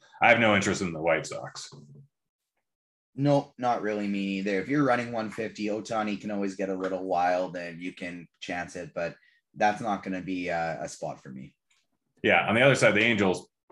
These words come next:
Speaker 1: potentially one of my favorite stacks on the slate. I don't think anyone is going to play them. I, I probably won't full five-man stack them,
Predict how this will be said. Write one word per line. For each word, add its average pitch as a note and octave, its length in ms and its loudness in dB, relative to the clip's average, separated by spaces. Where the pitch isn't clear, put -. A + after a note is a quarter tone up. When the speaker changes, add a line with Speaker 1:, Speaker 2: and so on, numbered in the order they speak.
Speaker 1:
potentially A2+ 460 2
one F#2+ 160 2
of F#2 60 0
my F2+ 100 4
favorite F2 360 0
stacks - 680 -2
on G2+ 260 6
the F#2 60 6
slate. F#2 440 4
I F2+ 80 2
don't B2 300 2
think G#2+ 240 0
anyone G#2+ 480 0
is F2 180 -6
going F#2 300 -2
to E2+ 100 -4
play F2+ 380 2
them. A2 280 2
I, A#2 280 2
I - 20 4
probably A2 320 4
won't F#2 220 -2
full F#2+ 200 -2
five-man D#2+ 540 0
stack D2+ 320 -12
them, - 220 -12